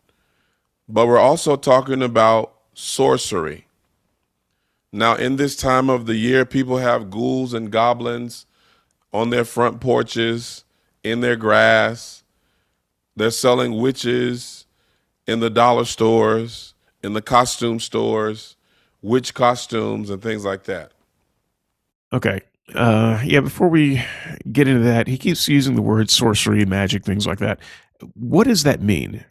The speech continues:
Speaker 2: Can I get a description of sorcery or magic from a Christian? Because it seems to me like the performance of, say it with me, miracles is indistinguishable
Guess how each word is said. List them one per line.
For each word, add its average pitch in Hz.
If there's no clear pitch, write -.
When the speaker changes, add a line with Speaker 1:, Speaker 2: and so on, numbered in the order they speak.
Speaker 2:
Can 156
I 170
get 175
a 156
description 120
of 107
sorcery 107
or 101
magic 87
from 87
a 85
Christian? -
Because 147
it 147
seems 175
to 151
me 117
like 131
the 127
performance 156
of, 117
say 110
it -
with 135
me, 95
miracles 110
is 139
indistinguishable 131